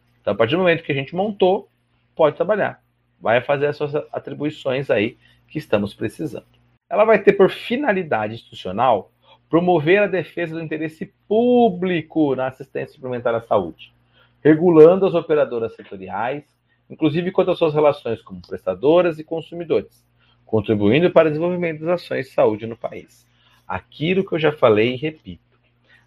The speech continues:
a A N S não está para os convênios, a A N S está para a população, para o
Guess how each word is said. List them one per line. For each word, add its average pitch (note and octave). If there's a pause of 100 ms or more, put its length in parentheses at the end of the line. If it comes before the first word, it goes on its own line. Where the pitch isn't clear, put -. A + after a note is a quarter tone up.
a F#2+
A -
N F#2+
S C3+
não C3+
está A#2
para B2
os -
convênios, G2+ (520)
a F2
A -
N F2 (120)
S A#2+
está G2 (160)
para G#2
a A2 (460)
população, C3+ (840)
para A2+
o B2